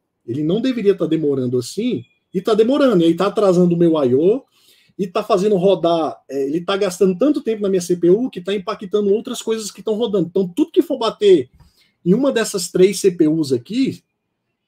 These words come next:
vai dar ruim. Por quê? Se, por exemplo, se a thread do S Q L tenta bater numa C P, nessa C P U aqui, ó, ela não vai ganhar tempo porque o D P C, o driver tá aqui rodando, ó, tá alto. Se tiver um drive de D P C ro-,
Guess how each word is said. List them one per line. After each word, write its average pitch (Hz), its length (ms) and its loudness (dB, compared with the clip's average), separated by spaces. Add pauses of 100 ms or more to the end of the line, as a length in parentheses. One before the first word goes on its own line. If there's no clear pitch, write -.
(140)
vai 175 180 0
dar 226 120 0
ruim. 254 420 0
Por 214 160 -12
quê? 170 300 2 (460)
Se, - 340 -6
por 196 160 0
exemplo, 180 340 2 (500)
se - 200 -2
a 196 60 0
thread 226 340 -2
do 233 100 -2
S 226 160 -6
Q 220 80 -4
L 196 240 2
tenta 190 260 -2
bater 175 320 0
numa 190 200 0
C 202 160 -4
P, 175 160 -4
nessa 208 260 -4
C 208 160 -4
P 175 140 2
U 151 80 0
aqui, 151 180 -6
ó, - 160 -4
ela 180 220 0
não 220 200 0
vai 262 140 -4
ganhar 208 340 -4
tempo 254 280 -4
porque 175 200 -2
o 185 40 2
D 175 140 2
P 185 180 2
C, 175 460 -4
o 139 100 -12
driver 175 360 -4
tá 175 100 -10
aqui 175 140 -10
rodando, 185 380 -4
ó, 120 40 -8
tá 160 180 -12
alto. 170 420 -6 (460)
Se - 100 -20
tiver 165 200 2
um 220 140 -2
drive 180 380 0
de 165 60 -8
D 180 100 2
P 175 140 0
C 170 140 -2
ro-, 170 220 -4